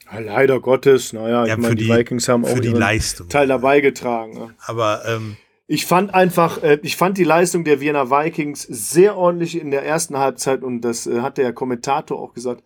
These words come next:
Speaker 1: sehr ordentlich und ganz klar eines Meisters würdig.
Speaker 2: Yep.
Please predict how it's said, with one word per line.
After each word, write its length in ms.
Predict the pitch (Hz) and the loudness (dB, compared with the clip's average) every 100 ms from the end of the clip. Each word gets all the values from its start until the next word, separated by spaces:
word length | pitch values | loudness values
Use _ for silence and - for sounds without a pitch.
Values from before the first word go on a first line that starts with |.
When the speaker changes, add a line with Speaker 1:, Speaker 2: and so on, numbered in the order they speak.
| _ _ _ _ | _ _ _ _
Speaker 1:
sehr 280 | 117 147 165 | 0 2 4
ordentlich 280 | 165 147 147 | 2 -2 -4
und 100 | 123 | 0
ganz 320 | 156 180 - | 0 0 0
klar 140 | 160 | 0
eines 260 | 151 131 131 | 0 -4 -2
Meisters 520 | 135 160 - 131 120 | 0 0 -2 -4 0
würdig. 440 | 156 190 226 156 | 4 4 2 -2
Speaker 2:
Yep. 140 | 123 | -4